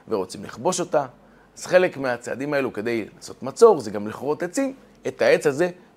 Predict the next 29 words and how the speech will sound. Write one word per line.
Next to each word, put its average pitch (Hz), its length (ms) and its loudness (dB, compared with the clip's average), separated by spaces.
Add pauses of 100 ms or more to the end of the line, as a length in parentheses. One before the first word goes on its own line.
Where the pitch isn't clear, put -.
חד 160 240 6
משמעית, 147 500 -4 (240)
אותו 180 260 2
תשחית - 540 -4 (280)
וחרטה. 95 520 -4 (380)
חלק 170 280 4
מהמלחמה 147 540 0 (280)
זה - 120 -10
גם 135 200 2
לכרות 113 320 -8
את - 100 -16
העצים 110 520 -8
האלו 139 240 -2 (240)
שאינם 92 440 -8
עצי - 200 -16
פרי. - 200 -20 (680)
אז - 160 -8
"כי 302 220 4
האדם 226 440 6
עץ - 80 -6
השדה", 170 380 4 (180)
זה 202 100 -10
בעצם 240 360 2 (800)
מתוך 226 360 2
ה-, 220 180 4 (120)
מתוך 165 440 4
דיני 208 180 4
המלחמה 196 460 2
האלו. 175 280 0